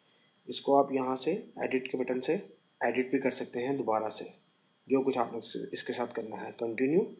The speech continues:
continue, skip to inbox अगर आप नहीं करना चाहते तो यहाँ से आप इसको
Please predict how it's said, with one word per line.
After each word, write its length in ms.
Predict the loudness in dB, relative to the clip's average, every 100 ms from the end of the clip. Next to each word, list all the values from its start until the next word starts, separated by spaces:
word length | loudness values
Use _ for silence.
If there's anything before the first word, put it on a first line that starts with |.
| -20 _ _ -4
continue, 560 | -4 0 0 2 0 -4 -6 -2
skip 340 | 2 2 2 -14 -6 4
to 120 | 4
inbox 340 | 8 6 8 4
अगर 240 | 6 4
आप 120 | 4
नहीं 140 | 2 2
करना 180 | 2 2
चाहते 320 | -2 -2 -4
तो 120 | -2
यहाँ 220 | -2 -2
से 140 | -4 -6
आप 120 | -6
इसको 280 | -8 -2